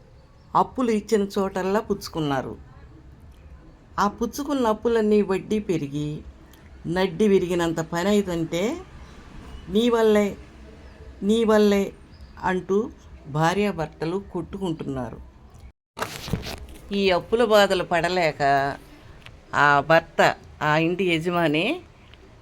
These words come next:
రోజు ఫుల్లుగా తాగుడుకు అలవాటు పడి తాగి రావటం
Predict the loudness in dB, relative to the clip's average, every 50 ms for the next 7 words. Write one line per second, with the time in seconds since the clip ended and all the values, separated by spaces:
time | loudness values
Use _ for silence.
0 | -20 -20 -20 -20 -20 -16 -10 -4 0 2 4 6 4 4 4 2 0 0 0 -2
1 | -4 -6 -6 -4 -2 0 2 2 4 2 2 2 2 2 2 4 2 0 0 0
2 | 0 2 2 2 0 -2 -4 -4 -6 -4 -4 -4 -4 -6 -6 -8 -12 -14 -20 -20
3 | -20 -20 -20 -20 -20 -20 -12 -2 2 2 4 4 2 2 2 2 2 2 2 0
4 | -2 -4 -4 -4 -4 -6